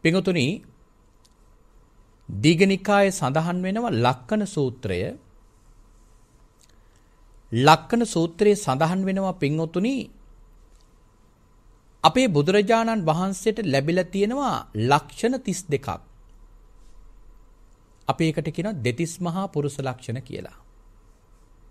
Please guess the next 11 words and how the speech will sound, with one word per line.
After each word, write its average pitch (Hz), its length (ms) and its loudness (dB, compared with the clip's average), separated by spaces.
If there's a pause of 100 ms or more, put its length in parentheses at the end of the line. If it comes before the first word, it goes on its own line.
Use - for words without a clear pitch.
(1700)
මේ 233 220 2
දෙතිස් 165 400 4
මහා 277 320 2
පුරුෂ 180 340 2
ලක්ෂණ 240 520 2
ලබන්න 156 560 4 (2750)
අපේ 277 300 8
බුදුරජාණන් 233 880 4
වහන්සේ 220 560 2
බෝධිසත්වරයෙක් 226 1200 2
හැටියට 226 420 2